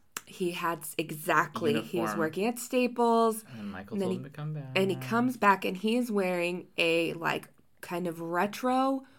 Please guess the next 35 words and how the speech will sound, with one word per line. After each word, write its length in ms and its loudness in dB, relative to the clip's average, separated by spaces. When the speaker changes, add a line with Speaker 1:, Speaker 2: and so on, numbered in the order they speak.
Speaker 1:
oversized 920 2
Battlestar 500 2
Galactica 920 0
sh-, 300 -14
uh, 180 8
sweatshirt, 600 -2
crew 160 0
neck 160 -2
sweatshirt. 420 -6
Speaker 2:
Mm-hmm. 200 -4
Speaker 1:
You 320 0
can 200 -4
have 420 -4
that 180 -6
sweatshirt. 640 -8
It 120 -4
is 260 -6
in 460 -6
our 240 -10
Speaker 2:
Oh, 60 -12
Speaker 1:
shop. 580 -10
Speaker 2:
that 200 -8
is 140 -12
a 100 -20
deep 380 -14
cut. 280 -20
Speaker 1:
That 140 -4
is 140 -6
a 60 -6
deep 360 -6
cut. 240 -2
And 120 4
I 100 8
even 260 4
included 500 0